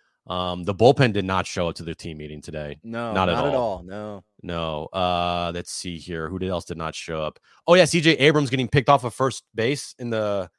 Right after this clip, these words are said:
Speaker 1: I forget what inning it was. That, that, that didn't, he did not show up for the team meeting. Um,
Speaker 2: Think
Speaker 1: Hassan
Speaker 2: Haj
Speaker 1: Kim
Speaker 2: showed up?
Speaker 1: No, d-, dude, Hosmer, Hosmer was probably late to the team
Speaker 2: Hmm.
Speaker 1: meeting, but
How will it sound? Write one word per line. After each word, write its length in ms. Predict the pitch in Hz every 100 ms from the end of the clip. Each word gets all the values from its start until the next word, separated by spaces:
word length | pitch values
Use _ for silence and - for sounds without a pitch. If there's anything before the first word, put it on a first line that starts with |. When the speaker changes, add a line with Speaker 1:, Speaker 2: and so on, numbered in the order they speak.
| _ _ _
Speaker 1:
I 60 | 104
forget 180 | 120
what 120 | 117 110
inning 180 | 117
it 80 | 127
was. 220 | 127 131
That, 240 | 117 117 101
that, 260 | 117 113
that 180 | 95 117
didn't, 400 | 113 117 113 104
he 100 | 98
did 120 | 117
not 160 | 107 95
show 160 | - 90
up 80 |
for 60 | 82
the 80 | 85
team 220 | - 76
meeting. 280 | 76 76 73 _ _ _ _ -
Um, 80 |
Speaker 2:
Think 120 | 95 139
Speaker 1:
Hassan 180 | 151
Speaker 2:
Haj 180 | 131 151
Speaker 1:
Kim 140 | 151 180
Speaker 2:
showed 140 | 165
up? 180 | 190 - _ _ _ _ 135
Speaker 1:
No, 160 | 160 - - _ 110
d-, 160 | 143 -
dude, 320 | 123 147 123 - - 117
Hosmer, 600 | 147 156 165 151 117 -
Hosmer 320 | 120 147 151
was 100 | 147
probably 200 | 131 117
late 340 | 95 87 123 - _
to 80 | 147
the 60 |
team 180 | 147 165
Speaker 2:
Hmm. 20 |
Speaker 1:
meeting, 360 | 170 175 185 165 117
but 280 | 123 113